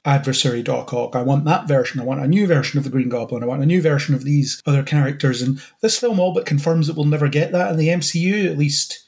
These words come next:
not for a while. Norman Osborn says Oscorp doesn't exist. So if Norman Osborn exists, he's not remarkable in the way that his Norman Osborn is. He's not a titan of industry. So, yeah.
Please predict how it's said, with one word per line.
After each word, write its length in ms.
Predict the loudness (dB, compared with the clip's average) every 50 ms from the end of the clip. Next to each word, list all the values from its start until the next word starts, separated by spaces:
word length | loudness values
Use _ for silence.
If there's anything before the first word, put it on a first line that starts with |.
| _
not 160 | -4 -4 -2 -2
for 140 | -2 -2
a 60 | -2 -2
while. 560 | -2 0 2 2 4 2 2 0 -4 -4 -2
Norman 300 | 0 0 2 2 2 2
Osborn 400 | 2 2 0 0 0 0 0 2
says 320 | 2 2 2 0 0 0 0
Oscorp 480 | 0 0 0 0 0 0 -2 0 0
doesn't 260 | 0 0 2 2 2
exist. 760 | 2 2 2 2 0 0 0 0 0 0 0 -2 -4 -8 -8
So 480 | -4 -2 0 2 2 2 0 -2 -4 -6 -6
if 180 | -6 -4 -2 0
Norman 300 | 0 2 2 0 0 0
Osborn 440 | 0 0 2 2 0 0 2 0
exists, 500 | 0 0 0 0 0 0 0 0 0 0
he's 180 | 0 0 2 2
not 180 | 2 0 0 0
remarkable 600 | 0 2 2 0 0 0 0 0 2 2 2 2
in 80 | 2
the 60 | 2
way 120 | 2 2 2
that 160 | 0 -2 -4 -8 -14 -18 -18 _ -6
his 420 | -2 0 0 2 0 -2 -2 -2
Norman 300 | 0 2 2 2 2 2
Osborn 400 | 0 0 0 0 0 0 0 0
is. 180 | 0 0 0 0
He's 140 | 0 2 2
not 140 | 2 0 0
a 100 | -2 0
titan 260 | 0 0 2 2 2
of 80 | 2
industry. 600 | 2 2 2 2 0 0 0 0 2 2 4 2 2
So, 360 | 0 -2 -2 -2 -2 -2 -4 -4 -2
yeah. 420 | 0 2 2 2 2 0 0